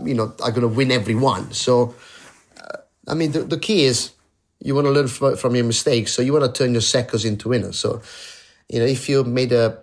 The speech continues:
mess up on a horse and you were second, then you try to learn from it so you can turn that second into a win. Uh, but it's part and parcel of, uh, of the job. And, uh, if you dwell too much about what you done wrong, then, uh,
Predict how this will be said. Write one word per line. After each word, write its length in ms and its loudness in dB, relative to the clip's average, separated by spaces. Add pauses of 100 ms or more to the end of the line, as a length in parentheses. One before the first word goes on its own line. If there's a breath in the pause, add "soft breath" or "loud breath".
(120)
mess 380 0
up 200 0
on 120 -2
a 80 2
horse 300 2
and 40 -6
you 80 -2
were 60 -4
second, 420 0
then 140 0
you 80 -2
try 180 0
to 180 -4
learn 220 2
from 260 -2
it 140 -6
so 140 -6
you 80 -4
can 180 -6
turn 200 -2
that 120 0
second 380 -4
into 240 -6
a 20 -2
win. 260 -4 (720 loud breath)
Uh, 400 0 (180)
but 320 -6
it's 160 -4
part 200 0
and 120 0
parcel 520 2
of, 240 2
uh, 260 4
of 140 -4
the 100 -2
job. 480 0
And, 320 -2
uh, 380 2 (880 soft breath)
if 240 -6
you 400 0
dwell 320 4
too 180 -4
much 320 0
about 400 2
what 140 2
you 120 0
done 300 2
wrong, 320 2
then, 240 0
uh, 240 0